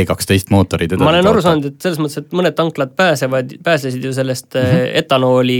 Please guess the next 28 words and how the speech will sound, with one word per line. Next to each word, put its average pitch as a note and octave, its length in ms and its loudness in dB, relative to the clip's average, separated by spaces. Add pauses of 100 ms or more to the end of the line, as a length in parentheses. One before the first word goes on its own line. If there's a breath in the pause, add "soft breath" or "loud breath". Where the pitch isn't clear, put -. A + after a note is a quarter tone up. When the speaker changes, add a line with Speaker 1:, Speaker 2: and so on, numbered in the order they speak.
(100)
Speaker 2:
sisalduse B2 880 -2
nõudest, D#3+ 560 4
sest B2+ 240 -6
nad C#3+ 160 2
müüvad D3 320 4
samal D3 320 0
ajal C3 240 0
loodussõbralikku C#3+ 760 0
Speaker 1:
Just. - 100 -20
Speaker 2:
gaasi. B2+ 440 0 (220)
Speaker 1:
Et - 80 -8
kui - 140 0
saaks A#2 160 -2
kõike C3 400 2
niimoodi F#2+ 320 0
üle G2 160 2
kanda F2 260 -4
mujale. F#2 440 0 (100)
Aga F#2+ 160 0
ei, G#2+ 160 4
Bentley'l G2+ 380 -2
on D#2+ 140 -6
see E2+ 120 -8
ilmselgelt E2 500 -6
selline D#2 360 -10
tore E2+ 200 -2
P F2 220 -6
R-projekt, - 640 -8